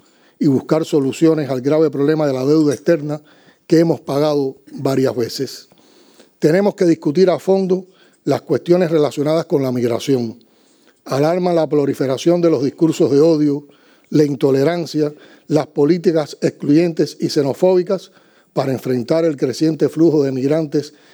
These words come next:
de países del sur. Nos preocupa la insistencia en reemplazar el compromiso con la Carta de las Naciones Unidas y el derecho internacional por un llamado orden internacional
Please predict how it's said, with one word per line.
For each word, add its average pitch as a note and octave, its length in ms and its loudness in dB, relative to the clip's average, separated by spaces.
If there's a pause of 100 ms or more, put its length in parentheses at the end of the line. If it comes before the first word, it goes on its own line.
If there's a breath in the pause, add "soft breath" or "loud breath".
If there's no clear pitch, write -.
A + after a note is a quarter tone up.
(120)
de C#3 200 2
países C3+ 640 0
del A#2+ 200 -4
sur. A#2 360 0 (760 soft breath)
Nos D#3+ 180 2
preocupa F#3 440 2
la F#3 80 -2
insistencia F3+ 600 -2
en E3 60 0
reemplazar D3+ 540 0
el D#3+ 100 -2
compromiso D#3+ 760 -2 (380 soft breath)
con D3+ 180 2
la C#3 140 0
Carta F3 300 0
de D#3 80 0
las C#3 120 -2
Naciones D3 380 -2
Unidas D#3+ 340 4
y D3 40 0
el C#3 100 0
derecho E3+ 320 0
internacional D3 640 -2 (440 soft breath)
por C#3+ 160 2
un D#3+ 120 2
llamado E3 540 0
orden E3+ 340 0
internacional C#3+ 880 -2